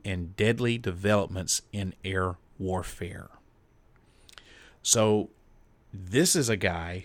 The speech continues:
who is an aeronautical engineer and chief of this technical mission to Germany for the Ministry of Aircraft Production, who is saying that, yes, the Germans did have the technology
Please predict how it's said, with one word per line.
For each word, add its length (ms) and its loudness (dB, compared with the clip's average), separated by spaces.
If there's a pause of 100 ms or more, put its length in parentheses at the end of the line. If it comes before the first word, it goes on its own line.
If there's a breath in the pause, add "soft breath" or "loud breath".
who 160 2
is 100 2
an 240 -2
aeronautical 720 2
engineer 760 0 (1500)
and 180 0
chief 640 -2
of 160 -4
this 140 0
technical 640 0
mission 500 2
to 120 -2
Germany 680 0
for 140 -4
the 80 -2
Ministry 460 0
of 180 0
Aircraft 540 0
Production, 580 -8 (320 loud breath)
who 200 6
is 120 4
saying 640 2
that, 240 -2
yes, 520 2
the 180 -2
Germans 640 -2 (500 soft breath)
did 460 2
have 380 2
the 60 -2
technology 1120 -2